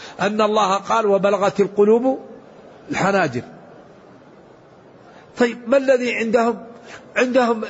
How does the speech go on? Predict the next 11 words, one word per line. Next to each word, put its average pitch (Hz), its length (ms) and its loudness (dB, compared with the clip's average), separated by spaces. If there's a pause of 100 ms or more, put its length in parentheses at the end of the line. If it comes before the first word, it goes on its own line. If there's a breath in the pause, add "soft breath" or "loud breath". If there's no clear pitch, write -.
(260)
السبب 226 460 0
اللي 208 180 2
يستطيعوا 214 760 2 (500 loud breath)
قاموا 202 320 2
به، 135 260 -2 (760 loud breath)
السبب 233 480 2
المادي 220 540 -2
حفر 196 300 -2
الخندق، 151 440 -2 (800 loud breath)
السبب 233 460 2
المعنوي 226 640 2